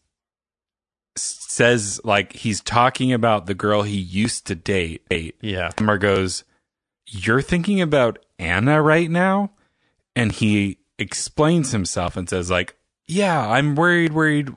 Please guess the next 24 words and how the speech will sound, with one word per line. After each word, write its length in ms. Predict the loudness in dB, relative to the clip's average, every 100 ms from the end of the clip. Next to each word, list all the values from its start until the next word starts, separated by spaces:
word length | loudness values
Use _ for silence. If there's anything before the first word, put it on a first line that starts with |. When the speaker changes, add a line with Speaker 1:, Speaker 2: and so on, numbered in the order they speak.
| _
Speaker 1:
that 440 | -12 -4 -2 -2 -4
she, 420 | -4 -2 0 -2
I 140 | -2 -4
hurt 260 | -2 -2
her 140 | -2 -4
feelings, 500 | 0 0 2 2 0
and, 100 | -2
like, 180 | -2 -4 -12 -20 -20 _ _
I 100 | -2
don't 120 | 0
want 120 | 2 0
her 60 |
to 60 | 0
leave. 260 | 0 0 -2
She's 220 | -4 -6
such 280 | -4 -4 -2
a 20 |
good 120 | -6
friend." 400 | -2 0 2 0 -4 -20 -16 -8
And 80 | 0
Summer 300 | 2 4 4
goes, 280 | 2 2 -4 _ _ _ _ _
"Okay." 440 | 2 4 2 2 -2 _ _ _ _ _ _ _ -12
Speaker 2:
<laughs> 1600 | -2 2 4 4 6 6 6 6 6 4 2 2 2 2 0